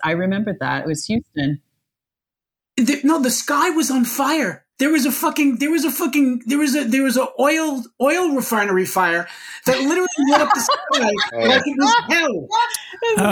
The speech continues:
Speaker 1: the
Speaker 4: I remember that.
Speaker 1: apocalypse. Oh my God.
Speaker 4: Yeah, yeah, yeah.
Speaker 3: That was so weird. There was some festival going on in Houston when we got there.
Speaker 1: Right, right,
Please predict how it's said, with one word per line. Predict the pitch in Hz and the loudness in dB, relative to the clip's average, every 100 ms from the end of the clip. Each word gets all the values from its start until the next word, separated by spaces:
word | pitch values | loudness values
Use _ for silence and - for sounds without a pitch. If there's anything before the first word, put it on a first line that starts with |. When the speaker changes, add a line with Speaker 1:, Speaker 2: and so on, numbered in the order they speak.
| 190 | 4
Speaker 1:
the | |
Speaker 4:
I | 190 | 4
remember | 214 208 - | 4 4 4
that. | 185 269 269 | 4 4 4
Speaker 1:
apocalypse. | - - - - _ 453 | 0 -6 -10 -12 _ -4
Oh | 427 381 | -2 0
my | 349 294 | 0 2
God. | 233 220 - | 2 4 4
Speaker 4:
Yeah, | 175 | 2
yeah, | 170 170 156 | 0 0 -2
yeah. | 143 127 120 - _ | -2 -4 -8 -14 _
Speaker 3:
That | 143 208 | 2 4
was | 190 - | 4 4
so | 214 208 | 4 4
weird. | 170 185 196 165 120 | 6 6 8 8 4
There | 156 | 2
was | 165 170 | 4 4
some | 202 170 | 2 0
festival | - 196 196 - 156 147 | 0 0 0 0 -4 0
going | 139 147 | 0 2
on | 151 147 | 2 0
in | 131 | -2
Houston | - 170 165 139 | 0 0 0 -2
when | 127 | -6
we | 123 | -6
got | 131 135 214 | -2 0 2
there. | 233 254 | 2 2
Speaker 1:
Right, | 277 262 208 | 2 2 0
right, | 185 220 | -2 -2